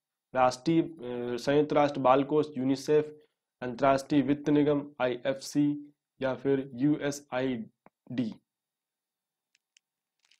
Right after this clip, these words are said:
चलिए, इसका आंसर है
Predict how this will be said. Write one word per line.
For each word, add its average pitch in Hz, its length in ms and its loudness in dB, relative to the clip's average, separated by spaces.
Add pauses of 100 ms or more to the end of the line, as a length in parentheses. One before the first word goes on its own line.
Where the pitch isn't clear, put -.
(2000)
चलिए, 127 140 -4
इसका 135 200 -2
आंसर 135 300 0
है 147 340 0